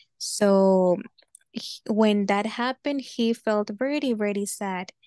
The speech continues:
He went home very, very sad, and that's why he told the mom that he will die, because they took my courage. And it was like that. He died when he was, eh,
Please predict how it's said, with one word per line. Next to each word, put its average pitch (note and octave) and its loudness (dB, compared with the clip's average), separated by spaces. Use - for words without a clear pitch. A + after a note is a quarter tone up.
He G#3+ 0
went G#3+ -2
home A3+ -2
very, A3 -4
very G#3 -8
sad, G#3 -4
and G#3 0
that's G3 0
why G3 -2
he G#3 -6
told G3+ 2
the F#3+ 0
mom F#3+ -2
that F#3+ -8
he G#3 2
will F#3 2
die, F3+ -4
because G3 4
they G#3 4
took B3+ 4
my G3 0
courage. F3+ -4
And A3+ 2
it G#3 0
was F#3+ -2
like F3 -4
that. F#3 -6
He G#3 -6
died G3+ 2
when F#3+ 0
he G3 -4
was, F3+ 0
eh, F3+ -4